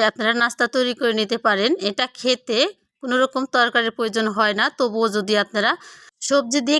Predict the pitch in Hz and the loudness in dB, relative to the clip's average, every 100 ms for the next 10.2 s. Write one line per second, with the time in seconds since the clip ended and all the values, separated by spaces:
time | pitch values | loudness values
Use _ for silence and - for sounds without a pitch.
0 | 294 254 - 233 - 233 294 262 233 220 | 0 -2 -2 -4 -2 -2 -2 -2 0 0
1 | 226 233 214 233 - 269 285 277 - 220 | 2 2 0 0 0 0 0 -4 -2 -2
2 | 214 220 320 - _ _ _ _ - 247 | -2 -2 -4 -8 _ _ _ _ -6 -6
3 | - 294 320 320 302 302 311 - 247 226 | -2 0 2 2 2 2 -2 0 0 2
4 | 247 - 285 - 269 269 - 226 240 233 | 0 -2 -4 0 -2 0 0 2 2 0
5 | 220 202 214 190 233 339 - 247 254 254 | 0 0 -2 0 0 0 -2 -2 0 0
6 | 247 254 - 277 277 262 277 262 262 262 | 2 0 -2 -2 0 -2 -2 -2 -2 -2
7 | 226 202 233 - 240 240 - 233 214 214 | -2 0 0 0 -2 -4 -4 -6 -2 -2
8 | 240 214 214 - 240 - 247 226 226 220 | -2 -2 -2 -2 -4 -2 -2 -2 -4 -4
9 | 202 208 208 214 208 220 214 214 202 208 | -4 -6 -4 -2 -2 -2 -2 -2 -4 -4
10 | 208 233 | -8 -6